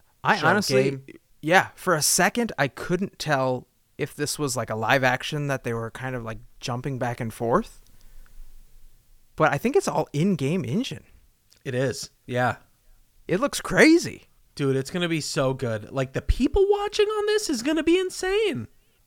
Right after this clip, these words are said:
Speaker 2: I, I don't know. I haven't kept up with the hype of what a lot of people are doing now around the, like, the modding community with G T A five. People, uh, like, a decade later are still playing that game.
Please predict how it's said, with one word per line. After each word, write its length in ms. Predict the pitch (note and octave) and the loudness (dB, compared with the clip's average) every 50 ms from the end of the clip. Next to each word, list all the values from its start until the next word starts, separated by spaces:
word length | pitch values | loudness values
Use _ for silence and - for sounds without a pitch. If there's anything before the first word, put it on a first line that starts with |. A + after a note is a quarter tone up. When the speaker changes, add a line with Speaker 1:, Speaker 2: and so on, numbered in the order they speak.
| _ _ _ - | _ _ _ -2
Speaker 2:
I, 180 | - G3+ B3 - - | 0 2 2 2 2
I 160 | - A3+ C4+ | 2 2 2
don't 140 | C#4+ D4+ C4+ | 4 4 6
know. 180 | B3 G3+ D3 - | 6 6 4 6
I 160 | - F3 A3 | 6 6 6
haven't 460 | A#3 A3+ C4 C#4 C4+ D#4 C#4+ - - - | 6 4 2 2 2 0 -2 -4 -6 -4
kept 280 | - G3 F#3+ F3+ - G3+ | -2 0 0 2 2 2
up 160 | F3+ F3+ - | 2 2 0
with 160 | F3+ E3+ - | -4 -4 -4
the 80 | - C3 | -4 -6
hype 460 | - - - C#3 B2 B2 C3 - - - - - _ - - - _ _ _ | -6 -4 -2 -2 -2 -2 6 8 8 6 6 2 _ -20 -20 -20 _ _ _
of 220 | - D3 D3 C#3 C3+ | -4 -2 -2 -2 0
what 180 | C3+ C#3+ C#3+ | 2 2 2
a 60 | C#3 | 2
lot 300 | A#2+ A#2 A#2 A2+ B2 B2+ | 0 0 0 0 0 0
of 60 | B2+ B2 | 0 0
people 400 | - C3+ C3 - A#2+ A#2 A2+ - | 0 2 4 2 2 2 -2 -4
are 140 | - B2+ B2 | -4 -4 -4
doing 340 | A2 B2 A#2+ A2+ A2+ A2+ A2 | -4 -4 -4 -4 -4 -4 -6
now 380 | A2 A2 G#2+ G#2+ A2 A2+ G#2+ - | -6 -6 -4 -4 -6 -6 -8 -8
around 400 | - B2+ B2+ A#2 A#2+ B2 A#2+ C3 | -6 -6 -4 -2 0 0 0 0
the, 80 | C3 A#2+ | -2 -2
like, 220 | A#2 A2+ A2 - | -2 -4 -2 -2
the 100 | - A#2 | -4 -4
modding 440 | A2 A#2 A2 A2 A2+ A2+ A2+ A2 G#2+ | -2 0 0 0 0 0 -2 -2 -4
community 520 | - B2 A2+ A2+ A2+ A2+ A2+ A2+ A2 A2 A2 | -6 -6 -4 -4 -4 -4 -4 -6 -6 -6 -6
with 140 | A2 A2 - | -6 -6 -6
G 160 | - A#2 A2+ G#2+ | -6 -6 -6 -6
T 180 | - A#2 A#2 | -6 -6 -6
A 80 | G#2+ G#2 | -6 -6
five. 420 | G2+ - G#2 F#2 G2+ G2+ G#2+ - - _ - - - - - | -8 -8 -8 -8 -8 -8 -10 -14 -18 _ -20 -20 -20 -8 -2
People, 360 | - C4+ C#4 - C4+ A3+ - - | 0 0 2 2 2 2 0 0
uh, 120 | - F#3+ | 0 0
like, 220 | G3 C#3+ F#3 E3+ F#3 | 0 0 -2 -2 -2
a 100 | F#3 E3+ | -2 2
decade 400 | C3+ E3 F3+ G3 - A3+ G3 D3+ | 2 2 2 4 4 2 2 4
later 260 | C#3 D3 G3 G3 C#3+ | 2 2 2 2 2
are 100 | A2+ - | 0 -2
still 340 | - - - - - G3+ G#3 | -6 -8 -4 0 2 2 2
playing 320 | G#3 - F3 D#3 D#3 D#3 | 2 0 -2 -2 -2 -2
that 180 | C#3 B2 B2 - | -4 -6 -6 -8
game. 360 | - A#2+ A2+ G2+ - - - | -10 -10 -10 -10 -12 -16 -18